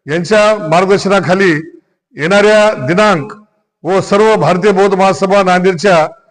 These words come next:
जिल्हा शाखा व उत्तर यांच्या वतीने दिनांक एक, अ, सात दोन दोन हजार सव्वीस रोजी महात्मा फुले पुतळा यांच्या ठिकाणी माता रमाई, त्याग माता रमाई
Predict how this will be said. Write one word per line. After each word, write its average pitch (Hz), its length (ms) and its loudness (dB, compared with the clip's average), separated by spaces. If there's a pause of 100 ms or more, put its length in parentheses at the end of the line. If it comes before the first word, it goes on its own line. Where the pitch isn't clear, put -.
(160)
जिल्हा 180 300 0
शाखा 190 340 0
व 196 200 2
उत्तर 180 220 0
यांच्या 180 320 0
वतीने 185 500 0 (520)
दिनांक 190 680 -2
एक, 208 420 0
अ, 147 180 0
सात 208 320 2 (580)
दोन 180 420 0
दोन 196 200 2
हजार 196 300 2
सव्वीस 196 400 -2
रोजी 190 400 0 (380)
महात्मा 165 400 0
फुले 208 260 0
पुतळा 208 380 0
यांच्या 190 340 2
ठिकाणी 170 540 -2 (640)
माता 185 460 0
रमाई, 208 340 2 (580)
त्याग 202 280 0
माता 196 360 0
रमाई 208 440 2